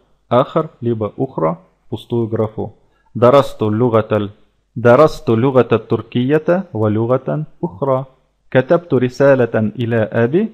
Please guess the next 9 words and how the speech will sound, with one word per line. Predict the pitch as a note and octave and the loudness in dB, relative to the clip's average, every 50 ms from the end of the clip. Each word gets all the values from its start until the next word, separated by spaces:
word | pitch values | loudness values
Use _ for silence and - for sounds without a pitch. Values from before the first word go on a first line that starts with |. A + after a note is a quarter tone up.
| _ _ | _ _
ва | A#2 A2 | -6 -4
рисалатан | G#2+ A2 G#2+ - - A#2+ A#2 A2+ G#2+ G2+ - - F#2+ G2 - | -4 -4 -4 -2 0 0 2 2 0 -2 -4 -6 -6 -6 -6
ухра | - B2 - - - C3+ C3+ D3+ F3 E3+ _ _ _ | -8 -10 -8 -6 -4 -4 -4 -4 -6 -8 _ _ _
иля | - A2+ G#2+ G#2 G#2+ A2+ A#2+ B2+ - _ - | -8 -6 -6 -4 -4 -6 -6 -8 -10 _ -6
умми. | D3 D#3+ D#3+ C3+ A#2 A2+ A2 A2+ A2+ - _ _ _ _ _ _ - | -2 -2 0 0 -2 -2 -4 -6 -8 -12 _ _ _ _ _ _ -6
В | A2+ G2+ | -6 -4
двенадцатом | G2 A2 G#2 A2+ A#2 C3+ C#3+ - - - F3 F#3 G3+ - - - - - - - - - - - _ - - - | -2 -2 0 2 2 0 0 -2 -4 -2 0 0 0 -2 -6 -10 -14 -16 -16 -16 -16 -18 -18 -20 _ -20 -16 -10
нам | G#2+ G#2 G2+ | -8 -8 -8
предлагают | - - - G2 G#2+ G#2 G#2 G#2 G2+ G2 F#2 F#2+ | -10 -12 -10 -8 -6 -6 -4 -4 -4 -6 -6 -8